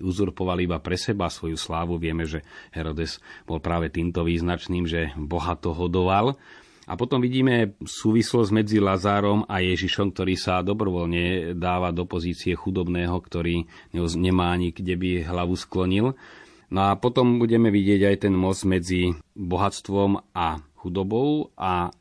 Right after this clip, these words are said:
nebeskou odmenou a životom na zemi, ktorý má premosťovať práve milosrdenstvo, a Ježiš je ten, ktorý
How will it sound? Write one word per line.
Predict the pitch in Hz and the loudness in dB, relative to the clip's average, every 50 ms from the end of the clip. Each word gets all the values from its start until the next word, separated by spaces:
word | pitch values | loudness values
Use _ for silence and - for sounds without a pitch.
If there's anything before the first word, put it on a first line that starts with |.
| _ _ | _ _
nebeskou | - 95 95 95 107 104 - - - 110 104 | -4 -4 0 0 0 0 -2 -2 -4 -2 0
odmenou | 104 104 104 104 104 101 101 98 101 101 101 101 - | 0 0 2 2 2 2 2 2 2 2 2 0 -2
a | - 92 92 90 87 | -4 -6 -4 -4 -4
životom | 76 87 92 90 92 90 - 92 82 | -2 -2 0 0 0 0 0 -2 0
na | 85 85 92 92 | 0 0 0 0
zemi, | 95 95 95 | 0 0 0
ktorý | 92 - 104 107 104 | 2 2 4 4 4
má | 101 92 87 | 4 2 2
premosťovať | 98 98 101 101 90 - - 95 92 87 - | 2 2 2 2 0 -2 -2 -2 -4 -2 -2
práve | - 104 107 110 101 92 | 0 0 0 2 2 0
milosrdenstvo, | 90 90 90 95 - - 98 98 98 101 101 - - - 107 | 0 -2 -2 -4 -4 -4 -2 0 0 0 0 -2 -4 -2 0
a | 101 | 2
Ježiš | 101 110 107 104 92 90 90 | 2 2 2 2 2 2 0
je | 85 | 0
ten, | - 92 87 - | 0 -2 -2 -2
ktorý | - 85 80 82 80 | -4 -4 -2 -2 -2